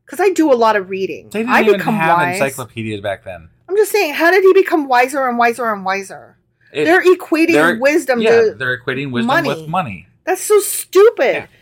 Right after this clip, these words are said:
Speaker 1: It's so childish and gross.
Speaker 2: And that's different in the Bible. How, from what we've read?
Speaker 1: I don't know, it's just pissing me off.
Speaker 2: Well, yeah. I mean, obviously.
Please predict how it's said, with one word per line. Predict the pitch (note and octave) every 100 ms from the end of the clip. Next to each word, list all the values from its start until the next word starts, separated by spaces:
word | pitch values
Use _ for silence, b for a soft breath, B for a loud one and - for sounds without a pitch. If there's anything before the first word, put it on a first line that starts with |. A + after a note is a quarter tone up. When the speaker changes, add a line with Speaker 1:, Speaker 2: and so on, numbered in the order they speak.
| _
Speaker 1:
It's | F#4 -
so | G#4+ E4
childish | - F4 G#4 A4 G#4 G4
and | E4+ B3
gross. | A#3 E4 B4 G4+ - - - _ _ _ - - _ -
Speaker 2:
And | B2+ A#2+ A2+
that's | A2+ A#2 A#2
different | - A#2+ A#2 B2+ A2
in | A2
the | A2
Bible. | A2 A2+ A2 G#2
How, | G#2+ G2+ G#2 B2 C#3 -
from | C#3+
what | C#3+
we've | B2+ C#3+
read? | D3 D#3
Speaker 1:
I | F3
don't | C#4+ A3
know, | B3+
it's | C#4+
just | F4 -
pissing | - A#3+ -
me | G#3 E3
off. | C3+ B2 - _
Speaker 2:
Well, | E3 D#3
yeah. | D3+ G2+ - _ _
I |
mean, | A#2 G#2+
obviously. | G#2+ G#2+ F2 -